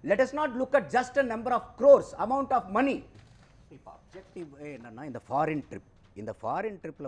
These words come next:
போறது இதுக்கு உண்டான அப்ஜெக்டிவ் என்ன வச்சிருந்தாங்கன்னா, அதிகமான வேலை வாய்ப்பை கொண்டு வரது தான் பிரைமரி அப்ஜெக்டிவா வச்சிருக்காங்க. அப்ப நம்மளுடைய கருத்து என்னன்னா, இந்த முதல்ல நான் சொன்ன மாதிரி இந்த ஃபாரின் இருக்கக்கூடிய எக்ஸிஸ்டிங் கம்பெனியே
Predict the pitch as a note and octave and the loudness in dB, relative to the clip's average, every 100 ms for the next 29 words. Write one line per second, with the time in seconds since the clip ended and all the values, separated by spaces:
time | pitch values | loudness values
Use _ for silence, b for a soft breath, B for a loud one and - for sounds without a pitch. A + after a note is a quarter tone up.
0 | - B2+ D3+ D#3 C3+ B2 D3+ D#3 A2 B2+ | -10 -10 -8 -10 -10 -10 -8 -8 -8 -8
1 | F#3+ G3+ E3 C3+ D#3 B2+ B2 C3+ A#2+ G#2+ | -6 -4 -4 -4 -4 -6 -6 -8 -8 -10
2 | B2+ E3+ C#3 E3+ F3+ D#3+ E3 C#3+ C#3 D#3 | -8 -6 -6 -4 -6 -6 -6 -4 -2 -2
3 | D3 C3+ B2+ E3 - C3 D3+ D#3+ B2+ A2+ | -2 -4 -6 -10 -8 -6 -2 -2 -2 -4
4 | C3+ G#3 C#3+ D#3 F3 E3 C3 G#2 C3 - | -8 -8 -6 -4 -2 -2 -2 -2 -6 -4
5 | C#3 C3 A2 - G#2+ G#2 F2+ b b b | -6 -6 -6 -10 -10 -10 -10 b b b
6 | b A#2 - A2 A2+ G#3 A3+ G#3 F3 D#3+ | b -6 -4 -4 -4 -4 -4 -4 -4 -8
7 | F3 F#3 C#3+ C3 C#3+ F3 C#3+ A#2 C3+ F#3 | -8 -8 -6 -6 -8 -8 -8 -8 -6 -4
8 | G3+ F3 C#3+ C3+ C#3 B2+ B2+ E3+ D3+ C3 | -4 -6 -8 -8 -8 -8 -10 -10 -12 -10
9 | B2+ D#3+ G3 F#3+ D3 - A3+ G3 G3+ E3 | -8 -6 -6 -8 -10 -6 -8 -6 -4 -4
10 | C#3+ G3+ G#3 F#3+ E3 D#3+ D#3 E3 | -6 -10 -8 -8 -8 -10 -8 -8